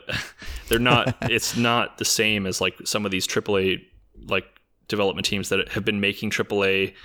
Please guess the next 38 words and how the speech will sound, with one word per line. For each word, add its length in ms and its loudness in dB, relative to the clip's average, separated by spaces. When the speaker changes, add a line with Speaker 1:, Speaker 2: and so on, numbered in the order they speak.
Speaker 1:
games 500 -2
globally, 540 0
like, 160 -2
for 120 -6
so 280 2
long. 480 -2
So 140 -4
they 120 2
have 460 -2
all 220 4
the, 380 2
all 160 2
the 60 -2
stuff 240 -2
they 120 2
need 200 0
to 40 2
have 340 0
to 120 -2
have, 140 -2
like, 200 -2
a 140 -2
nice 320 0
polished 420 -2
game 360 -2
and 140 0
Apex 480 0
is 120 -4
just, 360 -4
like, 220 -2
a 60 -2
perfect 380 -2
example 380 -4
of 80 -2
that. 240 -4
Um, 460 -2
whereas, 320 0
like, 280 -4